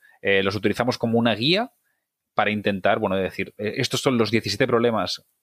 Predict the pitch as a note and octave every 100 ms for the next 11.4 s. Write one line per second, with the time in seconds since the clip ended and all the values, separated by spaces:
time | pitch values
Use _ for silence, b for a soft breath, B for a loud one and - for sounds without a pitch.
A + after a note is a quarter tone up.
0 | _ - - F#2 A2 F2+ - G#2 F#2+ F#2
1 | G#2 G2 - G2+ G#2 A#2+ - G#2 G2 F#2+
2 | D3+ E3 G#2 F#2+ F#2+ A#2+ G#2+ A2+ G2+ -
3 | G2 G2+ - A2 A2 A2 G#2 A#2+ G2+ F#2
4 | - G#2+ - A2+ G#2+ G#2 A2 A2 C#3 C#3+
5 | G3+ A3 b b b b _ C3 G#2+ G#2
6 | E3+ A#2 G2+ - G#2+ F#2+ - B2 G#2+ F2+
7 | E2+ C3+ G#2 - G2 A2+ G#2+ A#2 A2 A#2
8 | A2 A#2 G#2 G2+ F#2 B2 A2+ G2 F#2 -
9 | F#2 G#2 G2 G2+ G#2+ G#2 G#2 G#2+ A2 A#2+
10 | C#3+ F#3+ - b b b - G#2+ G2 F#2
11 | F2+ F#2 G2+ A2+